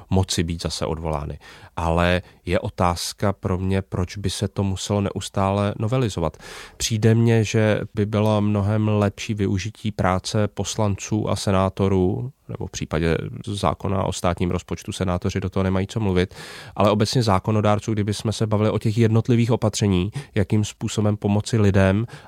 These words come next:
a zároveň nepotopit státní kasu, než neustále přinášet do sněmovny nové a nové rozpočty.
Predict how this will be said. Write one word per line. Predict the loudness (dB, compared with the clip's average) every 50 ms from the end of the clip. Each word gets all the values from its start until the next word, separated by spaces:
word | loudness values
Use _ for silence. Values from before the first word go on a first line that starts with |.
| -2 2
a | 4 4 6 4 2 0 -2 -4
zároveň | -2 2 2 2 2 2 2 2 2 2 0 0 0
nepotopit | 0 0 2 2 0 0 0 0 -2 -2 -4
státní | -2 0 0 0 2 0 -2 0
kasu, | 0 0 0 0 0 0 0 0 -4 -10 -10 _ -2
než | -2 0 2
neustále | 2 2 4 2 2 0 -2 -2 -2 0 2 2 4 4 2
přinášet | 0 0 0 0 2 2 2 0 0 -2 -2
do | -2 -2
sněmovny | -2 0 0 0 2 2 2 2 4
nové | 4 4 4 4 2 2
a | 0 0
nové | 0 0 0 0 0 0
rozpočty. | -2 -4 -6 -8 -8 -8 -6 -8 -8